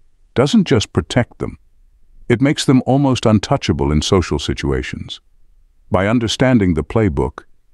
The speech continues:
they neutralize the impact, rendering manipulation ineffective. It's not about being paranoid or overly suspicious.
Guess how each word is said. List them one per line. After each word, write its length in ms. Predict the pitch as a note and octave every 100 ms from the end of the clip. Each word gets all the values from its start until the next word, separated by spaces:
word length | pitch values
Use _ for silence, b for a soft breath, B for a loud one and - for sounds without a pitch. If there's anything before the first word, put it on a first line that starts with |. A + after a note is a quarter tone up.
| _
they 140 | G2 G2
neutralize 720 | A#2 C#3 - F2 C#2 C#2+ -
the 160 | F2+
impact, 680 | A2 A2+ - - - - - _ _
rendering 460 | F#2+ A2 F#2+ F2 D#2+
manipulation 840 | F#2 G2+ F#2 E2+ F2+ - C#2+ D2
ineffective. 720 | G2+ G2+ - G2 - G1+ - - - _ - - _ _ _ _ _
It's 200 | G#2+ -
not 160 | B2+ D#3+
about 260 | C3 E2
being 220 | G2 F2+
paranoid 680 | D#2+ - B2+ G#2 D2+ C2 D2+
or 160 | D2+ -
overly 420 | G#2 F2 E2 E2
suspicious. 760 | - F2 - A#2 - - -